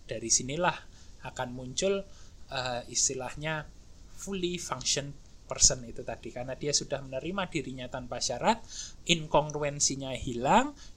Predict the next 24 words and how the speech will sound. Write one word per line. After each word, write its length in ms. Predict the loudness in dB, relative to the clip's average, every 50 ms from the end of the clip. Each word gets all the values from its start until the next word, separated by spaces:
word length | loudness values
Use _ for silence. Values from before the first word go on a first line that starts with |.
| -10
dia 160 | -8 -8 -8 -6
bisa 480 | -2 2 6 6 8 10 8 8 6 2 -6
kemudian 400 | -6 -6 -6 -4 -2 -4 -2 -2
mengaktualisasikan 1200 | -4 -6 -6 -8 -8 -2 -2 0 0 2 2 2 4 4 2 2 0 -2 0 0 -2 0 2 0
setiap 320 | 0 2 0 -2 -2 -2 -2 -2
potensinya 720 | -2 0 0 -4 -2 0 0 0 0 -2 -2 -2 -2 -2 -2 -4 -14 -16 -12
sehingga 320 | -10 -6 -6 -2 -2 -2
dia 240 | -4 -2 -4 -4 -4
menjadi 480 | -4 -4 -6 -8 -6 -4 -6 -6 -6 -8 -12
fully 320 | -12 -8 -6 -4 -2 -4 -2
function 480 | -2 -2 -2 2 0 0 0 0 -6 -10 -12 -16 -8 -6
person. 320 | -4 2 2 2 2 2 -4 -10 -14 -14 -14 -14 -14 -16 -16 -16 -16 -18 -18 -16 -10
Nah, 320 | -8 -6 -6 -6 -8 -12 -14 -16 -16 -8 -4
dan 160 | -4 -4 0
itu 400 | 0 -2 0 0 0 0 0 -2 -6 -10 -16 -10 -6
dilakukan 640 | -4 -2 -2 -2 -2 -2 -4 -2 0 0 0 0 0 -6 -12 -14 -16 -16 -16 -18 -18 -16 -16 -10
ditemani, 1120 | -8 -4 -2 -2 -2 -4 -6 0 0 0 0 0 -4 -6 -6 -8 -8 -8 -6 -6 -6 -8 -8 -14 -16 -16 -16 -10 -4
bukan 560 | -4 -4 -4 -2 -2 -2 0 0 -2 -6 -8 -4 -2
di, 320 | 0 0 2 0 -2 -4 -6 -12 -16 -16 -16 -6 -2
eh, 320 | 0 0 0 0 -2 -2 -4 -6 -10
bukan 400 | -8 -8 -4 -2 0 -2 0 0
istilahnya 560 | -4 -2 0 0 0 0 -2 0 -2 -4 -4
bukan 320 | -4 0 0 2 2 2 0
di, 240 | 2 2 2 0